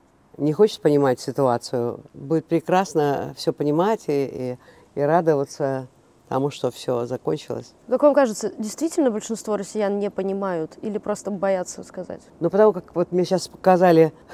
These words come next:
Speaker 1: <laughs> какой-то фильм обо мне, который щас выходит в России, то мне кажется, что там даже выступают как-, какие-то музыканты, которых я знала,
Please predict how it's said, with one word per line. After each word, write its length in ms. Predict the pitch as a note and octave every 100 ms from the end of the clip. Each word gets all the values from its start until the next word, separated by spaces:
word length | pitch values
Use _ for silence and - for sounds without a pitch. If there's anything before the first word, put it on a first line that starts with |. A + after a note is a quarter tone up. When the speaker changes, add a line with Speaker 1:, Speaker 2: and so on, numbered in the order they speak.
| -
Speaker 1:
<laughs> 520 | D#3+ - - - -
какой-то 480 | - - D3 E3+ E3+
фильм 320 | D#3 A#3 G#3 E3+
обо 200 | D3 D3+
мне, 400 | E3 F3+ A#3+ B3+ - - -
который 340 | C#3 D3+ C#3
щас 240 | C3+ D3 -
выходит 380 | C#3+ D3+ B2+ -
в 20 |
России, 440 | C3+ - C3+ A#2+ - - - - - - C3 -
то 340 | D#3 D3+ D3 C#3+
мне 140 | D3+
кажется, 420 | - F3 D#3+ F3+
что 600 | D#3+ - E3 D#3 D#3 D3+ - - -
там 160 | C#3
даже 180 | D3 D3
выступают 480 | E3 D#3+ D#3+ F#3 F3
как-, 320 | E3+ - - - -
какие-то 280 | D3 C3+ E3
музыканты, 600 | D#3+ E3 E3 - G#3+ A3
которых 380 | E3 D#3 D#3+ D3 C#3
я 140 | D#3
знала, 480 | D3+ F#3 G3+ E3